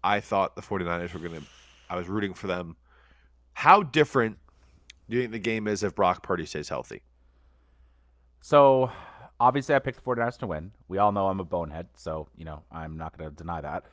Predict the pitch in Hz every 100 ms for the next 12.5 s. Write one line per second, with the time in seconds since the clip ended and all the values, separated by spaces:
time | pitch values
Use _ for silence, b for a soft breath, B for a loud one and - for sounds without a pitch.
0 | b b b 98 104 98 95 92 - 127
1 | 123 196 147 120 127 120 117 104 104 104
2 | 95 90 92 85 85 82 82 - 64 -
3 | 98 92 - 117 127 127 117 127 123 117
4 | 107 107 101 - 95 101 98 90 90 87
5 | - b b b b 104 - 98 - 101
6 | 95 95 - 92 - 95 87 90 90 85
7 | 82 71 78 110 175 b b - 117 104
8 | b b - 139 - 180 175 107 95 -
9 | 110 - - 131 104 90 104 - 107 -
10 | 123 - 110 113 101 - 95 - 123 -
11 | 110 101 92 b b _ 90 98 110 104
12 | - - 110 90